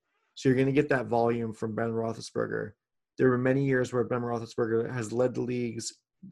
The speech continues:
had led the league in pass attempts, and I don't think I'm gonna be seeing that, we're gonna be seeing that change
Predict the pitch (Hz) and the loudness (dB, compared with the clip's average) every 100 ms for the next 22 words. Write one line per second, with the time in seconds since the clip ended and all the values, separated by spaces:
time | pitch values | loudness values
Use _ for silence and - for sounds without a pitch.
0 | - 143 131 143 135 131 135 127 117 - | -4 -2 6 6 6 4 4 2 -2 -8
1 | - 135 123 123 - _ _ _ - 135 | -2 -2 -2 -8 -10 _ _ _ -6 -2
2 | 127 - - 120 110 - - _ _ _ | 0 -2 -4 -4 -4 -6 -8 _ _ _
3 | _ _ _ _ 113 120 120 117 117 117 | _ _ _ _ -2 0 0 -2 -6 -6
4 | 120 120 123 113 - 127 117 - 123 123 | -4 -2 -2 -6 -6 -6 -6 -6 -4 -2
5 | 117 113 117 - 123 120 117 120 120 120 | -2 -2 -2 -2 -2 -2 -4 -6 -2 -2
6 | 120 - 120 120 117 123 117 110 - | -2 -4 -6 -6 -6 -6 -6 -8 -12